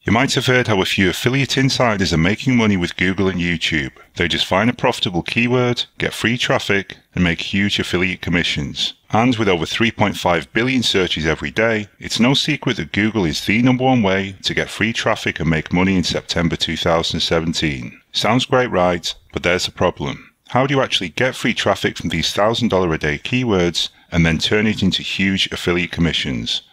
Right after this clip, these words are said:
Well, that's where the Traffic Titan two point oh comes in, ready to change the game for September two thousand seventeen. And in case you're wondering, what exactly does a Traffic Titan actually do? Here's the easy five-step formula that me and my fellow Titans follow.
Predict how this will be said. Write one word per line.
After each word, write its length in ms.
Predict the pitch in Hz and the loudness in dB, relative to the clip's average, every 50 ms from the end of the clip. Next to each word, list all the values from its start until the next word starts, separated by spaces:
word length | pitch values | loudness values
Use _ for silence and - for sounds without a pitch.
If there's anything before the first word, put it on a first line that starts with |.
| _ - - _ - | _ -20 -18 _ -2
Well, 320 | 85 87 92 101 110 - - _ - | 0 2 2 2 0 -4 -8 _ -4
that's 200 | - 87 - - | -2 -2 0 0
where 120 | 95 85 | -2 -2
the 60 | 76 | -2
Traffic 360 | - - - 113 - - 120 110 | -2 0 0 0 0 0 -4 -6
Titan 460 | - - 110 104 101 - - - - | -2 0 0 0 0 -2 -4 -4 -2
two 260 | - - - 107 110 | -2 -2 -2 -2 -2
point 320 | - - 127 127 117 - | -2 0 0 2 2 2
oh 140 | 127 120 117 | 2 2 0
comes 320 | - - - 90 85 80 85 | 0 0 0 0 0 2 2
in, 240 | 80 80 78 80 - _ _ | 2 0 0 -2 -4 _ _
ready 200 | 85 85 90 98 | -2 0 0 -2
to 120 | - 110 | -2 -4
change 320 | - - 117 113 113 117 - | -2 0 0 2 2 0 -2
the 80 | 117 | -2
game 240 | - 104 98 98 98 | -2 0 0 0 0
for 120 | 95 - | -2 -4
September 520 | 98 - 101 - - - - 92 95 95 87 | -2 -2 -2 -2 -2 -2 -2 0 2 2 0
two 220 | - - - 85 | 0 0 -2 -2
thousand 460 | 82 - 95 85 85 85 - - 92 | -2 0 2 2 2 0 0 -2 -2
seventeen. 720 | 82 - - 87 80 90 87 - - 82 73 67 64 60 - _ _ _ - | 0 0 0 2 2 0 0 0 -2 -4 -4 -4 -8 -12 -16 _ _ _ 0
And 120 | 101 101 | 2 2
in 40 | 98 | 2
case 300 | - - 147 160 151 - | 2 2 0 0 0 0
you're 100 | - 135 | 2 4
wondering, 500 | 131 123 110 98 90 85 80 80 76 73 - - | 4 4 4 4 4 2 2 2 0 -2 -4 -4
what 180 | - 123 - - | -4 -2 -2 -2
exactly 380 | 131 - 135 120 - - 113 | -2 -2 -2 -2 0 -2 -2
does 180 | - 92 - - | 0 0 -2 -2
a 60 | - | -2
Traffic 380 | - - 95 - - - - - | -2 -2 -2 -2 -4 -6 -8 -4
Titan 380 | - 90 85 78 - - 82 | -2 -2 -2 -2 -2 -2 -2
actually 360 | 78 71 - - - - 76 | -2 -2 -2 -4 -6 -4 -6
do? 420 | 69 - - 120 123 120 120 117 113 - _ - | -6 -2 0 0 2 2 0 -4 -6 -10 _ -6
Here's 260 | - 90 90 82 - | -2 -2 -2 0 0
the 80 | 85 | -2
easy 240 | 85 85 82 - - | -2 -2 -2 -4 -6
five-step 480 | - - - 110 120 120 - - 131 - | -4 -2 0 0 0 0 -2 -4 -4 -6
formula 600 | - - 107 104 104 101 101 98 101 107 104 92 - | -2 0 0 2 2 2 2 2 0 -2 -4 -6 -10
that 140 | - - | -8 -4
me 180 | 76 85 92 98 | 0 0 2 2
and 80 | 98 87 | 2 2
my 160 | 82 85 82 | 2 2 0
fellow 320 | - - - 85 90 95 | -2 0 0 2 2 2
Titans 560 | 95 - - 92 92 95 - - 104 95 - | 0 0 0 0 0 0 0 -2 -2 -2 -2
follow. 460 | - - - 82 78 71 69 62 - | -2 0 0 0 0 0 -2 -4 -6